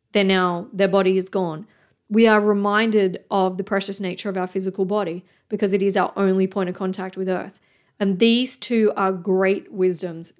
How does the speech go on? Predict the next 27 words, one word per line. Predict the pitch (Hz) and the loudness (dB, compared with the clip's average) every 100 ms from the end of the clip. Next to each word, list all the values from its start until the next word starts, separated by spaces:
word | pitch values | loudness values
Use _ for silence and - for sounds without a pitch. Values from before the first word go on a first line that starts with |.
| 180 | -4
great | 196 196 | 0 0
lessons. | 202 190 185 175 160 185 - _ _ _ _ _ _ | -2 -4 -4 -8 -14 -18 -20 _ _ _ _ _ _
In | 208 | -2
the | 202 | 2
last | 208 214 220 220 | 4 4 4 -2
conversation | 220 220 208 214 | -4 -2 -2 -2
I | 190 | -4
had | 196 190 | -4 -4
with | 196 | -4
my | 196 190 | -6 -6
dad, | 190 185 175 _ _ _ _ _ _ | -6 -6 -10 _ _ _ _ _ _
which | 202 220 | -8 -4
was | 208 | -2
a | 202 | 0
couple | 208 202 | 0 0
of | 196 | 0
days | 190 190 | 0 0
before | 190 185 185 | -4 -4 -4
he | 175 | -2
died, | 185 175 170 | -4 -4 -6
because | 190 196 180 | -8 -8 -4
after | 170 170 | -4 -4
that | 190 180 | -2 -2
he | 180 | -4
couldn't | 196 190 170 | -8 -6 -6
really | - 185 | -8 -8
speak, | 185 - 220 180 - | -6 0 2 0 -4